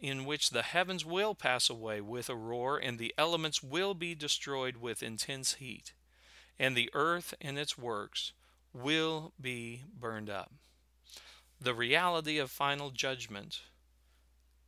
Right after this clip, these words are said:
nevertheless remains true, no matter how long God may wait to bring it about. And so in this time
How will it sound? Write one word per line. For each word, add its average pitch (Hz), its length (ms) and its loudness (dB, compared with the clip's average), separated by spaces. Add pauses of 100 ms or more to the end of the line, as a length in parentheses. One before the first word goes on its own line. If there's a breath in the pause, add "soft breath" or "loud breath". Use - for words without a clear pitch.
(260)
nevertheless 127 800 2
remains 113 480 -2
true, 123 300 -4
no 120 120 -2
matter 147 280 6
how 180 260 2
long 107 540 -2 (640)
God 120 260 4
may 120 220 -4
wait 113 480 -2 (240)
to - 100 -10
bring 107 240 -6
it 101 80 -8
about. 101 340 -8 (1600 loud breath)
And 185 180 12
so 160 360 10
in 214 240 6
this 196 240 10
time 127 600 2